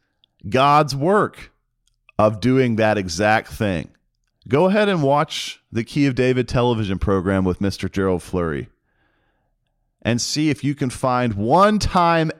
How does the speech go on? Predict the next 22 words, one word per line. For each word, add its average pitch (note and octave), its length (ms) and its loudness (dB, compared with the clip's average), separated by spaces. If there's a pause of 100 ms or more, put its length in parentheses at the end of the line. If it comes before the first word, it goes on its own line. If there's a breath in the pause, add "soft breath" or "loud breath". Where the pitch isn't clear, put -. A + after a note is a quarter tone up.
ever F3 640 4 (280 soft breath)
where A#2+ 280 2
he B2+ 240 -2
has A2+ 420 0
asked A2 420 -2
for G#2+ 200 -2
money. F#2+ 440 -4 (1200)
When D#3+ 320 2
has E3+ 240 0
he E3 260 -4
ever C3+ 560 -2 (640)
gone E3 380 2
on D#3 160 2
the B2+ 160 0
air G#2+ 460 -2 (100)
before C#3 460 0
the C3+ 80 -2
public B2 640 -4 (720)
and A#2 260 0
asked C3 400 -4
for - 160 -4
money? C#3+ 460 -2